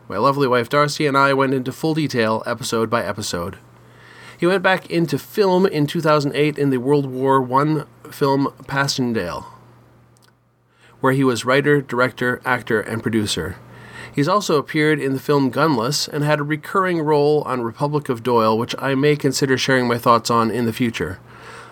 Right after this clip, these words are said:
Paul Gross is currently starring as King Lear this season at the Stratford Festival.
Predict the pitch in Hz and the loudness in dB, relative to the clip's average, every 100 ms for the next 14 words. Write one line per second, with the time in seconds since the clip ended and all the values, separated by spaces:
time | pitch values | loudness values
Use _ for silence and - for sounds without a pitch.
0 | - - 156 147 170 160 147 139 - - | -12 0 0 2 2 2 0 -2 -4 0
1 | 262 127 120 135 147 - - - - - | 0 2 0 0 -4 -12 -20 -20 -20 -12
2 | - 160 165 160 160 - 131 127 - - | 0 2 4 4 2 0 0 0 -4 -2
3 | 208 190 190 127 104 127 139 151 135 117 | 0 2 2 2 2 -2 -2 -2 -2 -2
4 | 123 120 - 113 143 233 214 - 92 90 | -4 -6 -10 -8 -4 0 0 0 -6 -6
5 | - - - | -8 -12 -16